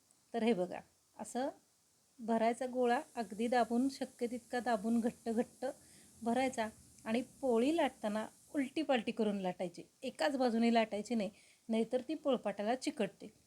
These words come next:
एक राऊंड फिरवून झाला की नाही की दुसऱ्या राऊंडला परत फिरवून घ्यायची आणि पहिल्यांदा जेवढं लावू तेवढंच पीठ लावायचं, फार पीठ लावायचं नाही. पोळपाटावरती पीठ पसरवून घ्यायचं आणि पोळी लाटायला सुरुवात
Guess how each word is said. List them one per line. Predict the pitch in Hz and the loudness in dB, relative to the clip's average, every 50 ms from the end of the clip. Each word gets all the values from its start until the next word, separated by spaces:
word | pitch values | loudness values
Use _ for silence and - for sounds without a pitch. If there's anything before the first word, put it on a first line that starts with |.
| _ _ _ _ _ - | _ _ _ _ _ -2
एक | 262 254 262 - 294 | -2 -2 -2 0 2
राऊंड | 277 277 277 285 294 294 294 - - - - - | 2 4 4 4 4 2 0 -4 -12 -20 -6 -2
फिरवून | 302 277 254 262 277 269 269 | 0 2 4 4 6 6 6
झाला | 277 269 254 247 | 4 4 2 0
की | 233 - 233 | -2 -2 -6
नाही | 202 190 190 196 - _ - | -6 -6 -8 -10 -14 _ -12
की | 233 | -8
दुसऱ्या | 202 240 233 - 240 226 240 247 | -6 -6 -4 -2 0 0 0 2
राऊंडला | 262 269 269 262 254 208 208 - - _ _ _ _ _ _ | 2 0 0 0 0 -2 -4 -6 -12 _ _ _ _ _ _
परत | 269 285 285 285 | 4 4 4 4
फिरवून | - 277 247 208 196 196 190 | 2 2 2 2 2 0 0
घ्यायची | 196 220 180 - - - - _ _ _ _ _ _ - | -2 -2 -4 -4 -8 -16 -20 _ _ _ _ _ _ -8
आणि | 220 254 262 - _ _ _ _ _ - | -6 -6 -6 -6 _ _ _ _ _ -2
पहिल्यांदा | 254 240 226 220 233 240 254 254 262 | 2 2 2 2 2 2 2 0 0
जेवढं | 240 269 262 247 233 247 | 2 2 2 4 2 2
लावू | 247 233 202 226 - - - _ - - | 2 2 0 0 -2 -8 -18 _ -6 0
तेवढंच | 262 254 226 233 277 277 - | 0 2 4 4 2 2 0
पीठ | - - 277 262 - - | -2 -2 -2 -2 0 0
लावायचं, | 240 220 202 190 185 - - 294 - - _ _ _ _ _ _ _ | 0 2 2 2 0 -2 -8 -12 -14 -16 _ _ _ _ _ _ _
फार | - 233 226 | -2 -2 -2
पीठ | 226 - 240 233 220 - | -2 -2 -4 -6 -2 0
लावायचं | 240 220 196 185 190 185 - 190 | 2 2 4 4 2 0 -4 -8
नाही. | 180 - - _ _ _ _ _ _ _ | -10 -10 -12 _ _ _ _ _ _ _
पोळपाटावरती | 247 233 220 226 233 226 226 254 247 240 233 - 254 240 | 0 0 0 0 0 -2 0 -2 -2 -2 -4 -4 -8 -10
पीठ | - - 247 254 - - - _ | -6 -6 -6 -6 -6 -8 -14 _
पसरवून | - 247 - - 233 240 254 269 294 285 | -6 -6 -2 2 2 4 6 6 6 6
घ्यायचं | 277 262 233 - - 196 214 - _ _ _ _ _ _ | 6 4 2 0 -4 -10 -12 -14 _ _ _ _ _ _
आणि | 220 214 214 | -6 -6 -6
पोळी | 214 - 240 220 208 214 220 | -4 -4 -2 0 2 2 2
लाटायला | 220 214 214 - 190 202 226 247 | 2 0 -2 -4 -6 -6 -6 -4
सुरुवात | - 294 254 208 196 | -2 0 2 2 2